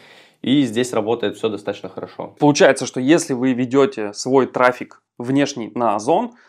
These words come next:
Speaker 2: то вы детально можете отследить, какой от него был результат, сколько было заказов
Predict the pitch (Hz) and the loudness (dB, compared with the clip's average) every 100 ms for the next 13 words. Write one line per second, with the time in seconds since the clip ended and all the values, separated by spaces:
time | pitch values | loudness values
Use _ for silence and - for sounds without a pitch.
0 | _ 151 156 262 202 120 117 185 139 123 | _ 0 2 4 2 0 2 2 2 0
1 | 147 - 117 - 135 147 - 127 151 143 | -2 -2 -8 -4 -6 -4 -4 -2 2 2
2 | 117 120 117 120 120 131 147 151 196 196 | 2 -2 -2 -2 -4 -4 -4 0 2 2
3 | - 123 117 117 120 117 123 - 180 160 | 0 -4 -4 -4 -4 -2 -2 2 2 2
4 | 151 | -2